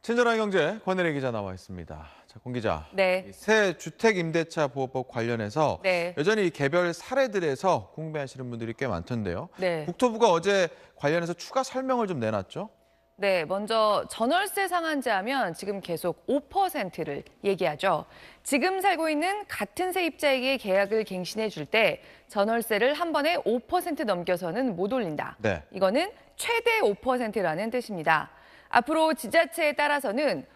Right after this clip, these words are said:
Speaker 2: 오 퍼센트 안에서 이 비율을 더 낮게 정하겠다는 곳들도 나올 수 있습니다. 지자체 재량으로 각 지역의 상한선을 오 퍼센트 안에서는 다시 정할 수 있게 해놨거든요.
Speaker 1: 네.
Speaker 2: 그래서 지금 오억짜리 전세를 사는 사람이라면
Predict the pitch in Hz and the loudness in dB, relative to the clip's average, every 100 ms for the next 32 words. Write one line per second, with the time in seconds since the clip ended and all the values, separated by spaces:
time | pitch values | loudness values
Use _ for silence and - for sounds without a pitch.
0 | - - 285 370 381 370 339 269 214 208 | -6 -2 0 2 0 0 2 2 2 0
1 | 302 320 - 247 247 240 226 226 311 - | 0 0 0 -4 -2 -2 -2 0 0 -2
2 | - 240 254 180 185 - - 381 330 247 | -2 0 0 0 -2 -2 -2 0 2 2
3 | 247 233 226 214 240 175 - 160 147 285 | 0 0 -2 -2 -2 -6 -4 -4 0 -2
4 | - - 165 175 196 - - 156 147 135 | -2 -4 0 0 -4 -8 -8 -8 -8 -8
5 | - - - - - - 370 381 392 330 | -12 -20 -20 -18 -6 0 2 2 -2 0
6 | 269 277 302 240 269 247 147 - _ 254 | 2 2 2 0 2 2 0 -4 _ 0
7 | 247 - 240 233 247 302 302 277 240 311 | 0 2 0 2 0 0 0 -2 -2 -2
8 | 403 440 - 262 254 381 359 349 294 262 | -4 -8 -2 -2 0 0 0 -2 0 2
9 | 175 185 185 196 311 339 - 196 - 359 | 2 0 -2 -2 -4 -6 -8 -6 -2 0
10 | 285 214 190 165 147 156 151 220 208 - | 0 0 -2 -4 -8 -8 -8 -6 -6 -6
11 | 147 147 180 127 104 107 85 76 - - | -8 -6 -4 -2 -4 -6 -8 -14 -8 -2
12 | 254 285 339 349 320 - 269 370 381 - | 0 2 4 4 2 2 2 4 0 -2
13 | 349 330 311 294 208 202 214 220 262 247 | 2 2 2 0 0 0 0 0 0 -2
14 | 247 262 - 190 156 170 208 160 | -2 -2 -2 -2 -2 0 2 0